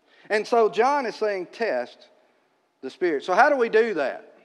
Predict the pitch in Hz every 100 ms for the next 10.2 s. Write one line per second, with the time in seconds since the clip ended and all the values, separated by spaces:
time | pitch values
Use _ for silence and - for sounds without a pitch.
0 | _ _ _ _ _ _ _ - 190 247
1 | - 190 156 143 143 - - _ _ _
2 | _ _ _ _ 123 120 147 156 147 -
3 | 110 92 95 92 _ _ _ 107 95 113
4 | 107 101 107 95 95 185 240 202 151 170
5 | 170 165 165 120 101 120 107 143 147 175
6 | - _ _ _ - 165 151 160 147 131
7 | 117 147 151 107 95 107 _ _ _ _
8 | _ _ _ _ _ _ _ _ 127 147
9 | 123 123 120 113 107 139 101 - _ _
10 | - -